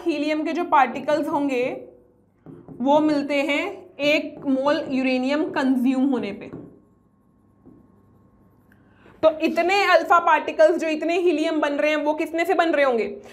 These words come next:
अब देखो, ये टोटल हीलियम है, ये क्या है, टोटल हीलियम है, तो मुझे यूरेनियम का percentage निकालना पड़ेगा ना कि यूरेनियम कितना दे रहा होगा। तो देखो, one by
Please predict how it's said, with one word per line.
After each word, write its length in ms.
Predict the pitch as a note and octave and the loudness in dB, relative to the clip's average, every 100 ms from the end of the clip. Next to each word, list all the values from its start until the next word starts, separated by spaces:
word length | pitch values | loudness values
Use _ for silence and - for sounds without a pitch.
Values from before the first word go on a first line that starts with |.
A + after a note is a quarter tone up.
| - | 0
अब 80 | C#4 | 2
देखो, 180 | E4+ G4+ | 6 6
ये 180 | F#4 G4 | 6 4
टोटल 480 | G4+ D#4+ E4+ F#4+ | 4 4 4 6
हीलियम 400 | G#4 F4+ E4+ E4+ | 6 4 2 0
है, 240 | C#4+ G3 A#3 | 0 -2 -6
ये 80 | C4+ | -2
क्या 160 | E4 | 2
है, 140 | F4 G4 - | 2 2 2
टोटल 360 | D#4+ D#4+ F4+ | 0 4 4
हीलियम 360 | G4 D#4+ D#4+ E4 | 4 2 0 -2
है, 120 | A#3+ - - - | -4 -8 -10 -2
तो 60 | D#4 | 2
मुझे 200 | D#4+ F#4+ | 2 2
यूरेनियम 540 | D#4 D#4+ D4+ D#4+ E4+ | 2 2 2 2 2
का 80 | F#4 | 4
percentage 500 | F#4+ - E4+ F4 F#4 | 2 0 -2 0 0
निकालना 340 | F4 D#4 D#4 D#4+ | 2 2 2 2
पड़ेगा 320 | D4+ C4 C4+ | 2 2 2
ना 120 | F#4 F#4+ | 0 2
कि 180 | E4+ D#4+ | 0 2
यूरेनियम 440 | D4+ D4 F4 G4 | 0 0 0 0
कितना 280 | G4 E4+ E4 | 0 -2 4
दे 140 | C#4+ | 6
रहा 100 | C4+ | 6
होगा। 240 | A3+ G3+ F#3+ - - - - | 4 0 -6 -10 -20 -12 2
तो 60 | |
देखो, 220 | C#4+ C#4+ B3+ - - - _ _ _ - | 4 4 2 -4 -18 -20 _ _ _ -16
one 400 | B3 C#4 D4+ D#4 | 0 2 4 2
by 140 | E4 | 4